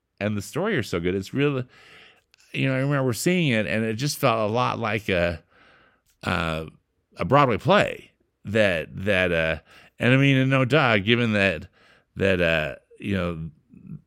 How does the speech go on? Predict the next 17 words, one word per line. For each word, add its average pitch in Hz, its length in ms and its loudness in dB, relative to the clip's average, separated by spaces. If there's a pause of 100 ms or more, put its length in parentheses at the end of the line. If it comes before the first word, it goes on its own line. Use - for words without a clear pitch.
(320)
Alan 110 320 0
Menken 110 600 0 (920)
and 98 240 0
Howard 117 320 0
Ashman 104 640 -2 (640)
were 98 300 0
the, 92 140 -2 (260)
were 101 160 -2
the 92 100 -2
team 117 400 -2
that 90 220 -2
were, 82 420 -2 (880)
uh, 76 260 -6
you 82 160 -4
know, 73 280 -4 (760)
behind 131 420 2
it. - 300 -4